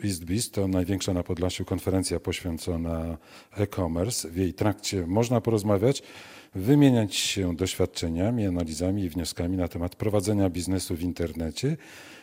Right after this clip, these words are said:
I o tym właśnie takimi doświadczeniami, analizami i wnioskami będziemy się również wymieniać z moimi gośćmi.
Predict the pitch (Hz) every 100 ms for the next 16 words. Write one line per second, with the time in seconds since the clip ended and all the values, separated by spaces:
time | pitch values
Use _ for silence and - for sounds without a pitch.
0 | - - 160 165 - - 117 - 107 151
1 | 175 - - 131 143 107 87 - - 82
2 | - 101 98 107 - 90 - 87 82 87
3 | 101 95 92 87 85 95 95 92 87 80
4 | - 87 98 98 95 95 95 98 101 98
5 | 101 82 85 95 117 90 92 92 92 92
6 | 78 95 113 - 175